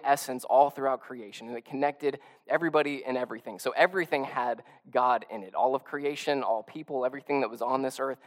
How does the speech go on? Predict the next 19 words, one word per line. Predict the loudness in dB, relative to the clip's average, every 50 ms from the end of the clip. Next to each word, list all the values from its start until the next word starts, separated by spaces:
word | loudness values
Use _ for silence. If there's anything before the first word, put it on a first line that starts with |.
| -20 -18 -14
it | -2
was | 4
all | 6 8 8 8 6 4
connected | 0 -4 -2 -2 0 -2 -2 -4 -8 -8 -8
to | -8 -10
this | -8 -8 -10 -10 -12 -18 -20 -20 -20 _ -20 -6 -2
godly, | 2 4 4 4 2 0 -4 -8 -6 -8 -8 -12 -14 -16 -20 -20 _ _
divine | -4 -2 0 2 2 4 4 4 2 2 0 0 -2 -6 -8 -12 -18 _ _ _ -4
essence | -4 -2 -2 -4 -4 -4 -4 -6 -8
from | -6 -4 -4 -4 -4 -6
the | -8 -10
gods. | -10 -10 -10 -10 -12 -12 -10
So | -2 0 2 2 2
they | 2 0 0
were | 0 0 -2
pantheistic | -4 -4 -2 -2 -2 -2 -2 -6 -8 -10 -10 -10 -10 -10 -10 -10 -12 _ _ _ _ _ _ _ _ -2
in | 2 4 6
their | 6 6 6
view. | 4 2 -6 -18